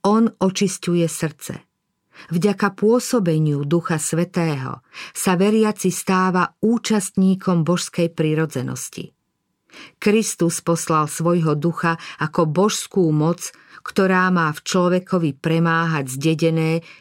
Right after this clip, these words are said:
i vypestované sklony k zlu a cirkvi má pomôcť získať jeho povahu.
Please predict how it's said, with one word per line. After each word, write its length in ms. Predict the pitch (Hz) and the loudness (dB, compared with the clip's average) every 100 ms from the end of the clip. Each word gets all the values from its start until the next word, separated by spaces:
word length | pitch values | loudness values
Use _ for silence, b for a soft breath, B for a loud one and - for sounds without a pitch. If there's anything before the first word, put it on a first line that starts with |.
| B | B
i 160 | 190 160 | 0 2
vypestované 880 | 180 208 220 185 - 147 143 135 131 | 2 2 0 -2 -4 -2 0 0 -2
sklony 560 | - - 170 156 127 | -4 0 2 2 0
k 80 | - | -2
zlu 400 | 151 156 147 175 B B B B B B | -2 0 0 -2 B B B B B B
a 80 | 175 | -4
cirkvi 720 | - 233 262 - 175 143 127 - _ - 180 | 0 2 0 -2 -2 -2 -4 -8 _ -2 2
má 240 | 170 160 | 2 0
pomôcť 880 | - 202 196 190 180 180 - - - | 0 2 4 4 2 -2 -12 -14 -4
získať 640 | 160 160 233 - - 156 | 0 2 2 0 -4 -2
jeho 340 | 147 165 165 165 | 2 2 2 -2
povahu. 480 | - 151 123 120 | -2 -2 -2 -6